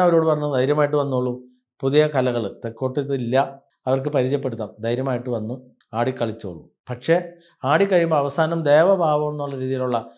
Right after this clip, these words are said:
അനുഗ്രഹിക്കൽ പരിപാടി ഞാൻ അനുവദിക്കില്ല." അപ്പോൾ അവർ പറഞ്ഞേ, "അതവർക്ക് പറ്റില്ല." കാരണം എന്താ? അവരുടെ നാട്ടിൽ അവർ ഭയങ്കര ദൈവമാണ്. ആടിക്കഴിയുമ്പോൾ ഈ ദൈവങ്ങൾക്കൊന്നും പിന്നീട് ഗതിയൊന്നുമില്ല കേട്ടോ. അപ്പോൾ ഈ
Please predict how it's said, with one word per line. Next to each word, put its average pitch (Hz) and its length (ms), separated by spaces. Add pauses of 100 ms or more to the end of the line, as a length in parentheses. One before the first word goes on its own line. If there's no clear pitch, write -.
(300)
അനുഗ്രഹിക്കൽ 180 640
പരിപാടി 131 400
ഞാൻ 123 180
അനുവദിക്കില്ല." 107 600 (480)
അപ്പോൾ - 180
അവർ 127 200
പറഞ്ഞേ, 151 240 (180)
"അതവർക്ക് 147 380
പറ്റില്ല." 160 260 (100)
കാരണം 139 260
എന്താ? 165 140 (460)
അവരുടെ 160 320
നാട്ടിൽ 160 340
അവർ 151 160 (140)
ഭയങ്കര 151 400 (140)
ദൈവമാണ്. 156 440 (600)
ആടിക്കഴിയുമ്പോൾ 139 600 (140)
ഈ 113 40 (100)
ദൈവങ്ങൾക്കൊന്നും 135 640
പിന്നീട് 160 300
ഗതിയൊന്നുമില്ല 175 460
കേട്ടോ. 87 120 (320)
അപ്പോൾ 170 280
ഈ 185 40